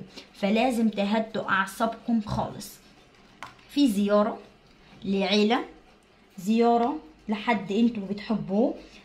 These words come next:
زيارة لحد هتتكلموا معاه، والزيارة دي هتكون ليكم طاقة إيجابية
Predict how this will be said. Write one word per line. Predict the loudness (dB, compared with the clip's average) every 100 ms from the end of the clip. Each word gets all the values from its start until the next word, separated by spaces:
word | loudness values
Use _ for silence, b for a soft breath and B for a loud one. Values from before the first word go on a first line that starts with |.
| -8
زيارة | -2 2 2 2
لحد | 0 -2 -2 -2
هتتكلموا | -4 -4 -4 -4 0 0
معاه، | 2 0 2
والزيارة | 0 -2 -2 2 2 2
دي | 0 -2 -2
هتكون | -2 -6 -8 -6 0 2
ليكم | 2 2 2 0 -2
طاقة | 0 0 0 -2
إيجابية | -2 -2 0 0 0